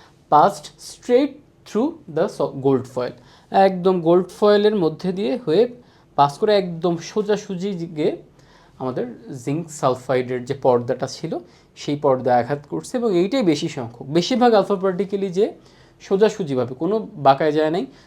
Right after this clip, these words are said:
সোজাসুজিভাবে গিয়ে আঘাত করছে কোথায়?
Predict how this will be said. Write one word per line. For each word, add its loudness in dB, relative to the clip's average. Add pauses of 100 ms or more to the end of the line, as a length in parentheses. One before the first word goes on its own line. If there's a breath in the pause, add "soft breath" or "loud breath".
(140 loud breath)
সোজাসুজিভাবে 0 (480 soft breath)
গিয়ে 4
আঘাত 0
করছে -4
কোথায়? 0